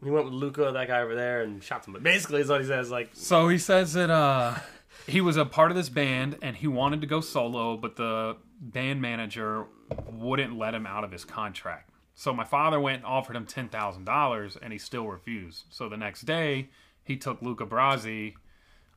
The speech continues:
Speaker 2: uh, and made him an offer he can't refuse. And
Speaker 1: That's
Speaker 2: she
Speaker 1: the first
Speaker 2: was
Speaker 1: time we
Speaker 2: like,
Speaker 1: hear that.
Speaker 2: Yeah.
Speaker 1: That's a big line in this movie.
Speaker 2: Made him an offer he can't refuse. And she said, "Well, what was the offer?"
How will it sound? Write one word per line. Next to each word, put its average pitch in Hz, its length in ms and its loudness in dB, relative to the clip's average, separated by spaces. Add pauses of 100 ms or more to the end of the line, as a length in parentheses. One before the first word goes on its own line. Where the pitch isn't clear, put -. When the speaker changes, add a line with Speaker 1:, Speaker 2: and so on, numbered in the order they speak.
Speaker 2:
uh, 95 640 -2 (1000)
and 123 160 -6
made 117 160 -2
him 117 80 -4
an 113 80 -4
offer 107 320 -4
he 104 60 -8
can't 101 280 -10
refuse. 95 600 -12 (160)
And 110 80 -14
Speaker 1:
That's 110 100 -8
Speaker 2:
she 131 60 -6
Speaker 1:
the 143 60 0
first 160 80 2
Speaker 2:
was - 40 -2
Speaker 1:
time 156 140 4
we 147 60 0
Speaker 2:
like, 131 60 -2
Speaker 1:
hear 139 140 0
that. 104 240 -6 (120)
Speaker 2:
Yeah. 131 260 4 (260)
Speaker 1:
That's 139 180 -4
a 156 40 -4
big 139 340 2
line 123 240 -2
in 101 80 -10
this 92 160 -12
movie. 92 320 -14
Speaker 2:
Made 147 260 0
him 170 80 0
an 175 120 0
offer 156 300 2
he 147 120 -2
can't 127 320 -6
refuse. 117 320 -6
And 98 100 -12
she - 160 -4
said, 127 240 -4
"Well, 113 80 -8
what 117 180 -4
was 107 120 -8
the 98 60 -8
offer?" 98 420 -4